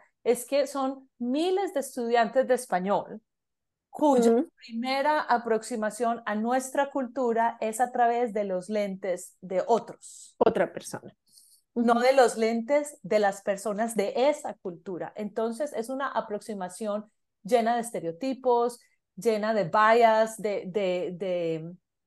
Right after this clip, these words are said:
Speaker 1: formas diferentes de ver y entender el mundo, y ese es un problema.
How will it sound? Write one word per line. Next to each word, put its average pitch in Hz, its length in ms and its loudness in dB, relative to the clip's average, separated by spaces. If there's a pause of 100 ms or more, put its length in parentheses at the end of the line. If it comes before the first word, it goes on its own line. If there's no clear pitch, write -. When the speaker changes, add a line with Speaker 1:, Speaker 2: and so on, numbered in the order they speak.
(580)
Speaker 1:
formas 269 580 6
diferentes 208 680 -2
de 190 100 0
ver 202 240 -2
y 220 140 -6
entender 196 480 0
el 202 100 2
mundo, 196 560 -2
y 240 160 4
ese 294 420 8
es 190 160 -4
un 214 120 -4
problema. 175 500 -4